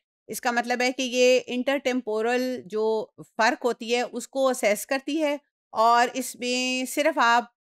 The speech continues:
रिस्क फ्री रिटर्न को और मार्केट के overall इंडेक्स को नहीं ले रहे, जैसे capm में हम लेते हैं। इसमें there are a s-, uh, there are a number of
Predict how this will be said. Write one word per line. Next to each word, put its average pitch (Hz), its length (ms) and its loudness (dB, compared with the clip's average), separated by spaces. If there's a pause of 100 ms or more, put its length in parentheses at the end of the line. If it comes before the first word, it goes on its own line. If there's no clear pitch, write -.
(160)
रिस्क 226 260 -2
फ्री 277 200 -4
रिटर्न 247 440 2
को 240 300 2
और 214 180 2
मार्केट 214 420 -2
के 233 480 -2
overall 214 680 0
इंडेक्स 226 480 -4
को 226 240 -2
नहीं 226 480 2
ले 180 160 0
रहे, 190 200 -2
जैसे 208 280 -2
capm 190 320 -6
में 208 140 -4
हम 196 160 -6
लेते 180 280 -6
हैं। 247 100 -4
इसमें 226 280 -8
there 214 180 -2
are 214 320 2
a - 100 -14
s-, - 220 -4
uh, 196 200 -2
there 220 100 0
are 226 200 2
a 240 60 -4
number 339 280 0
of - 20 -20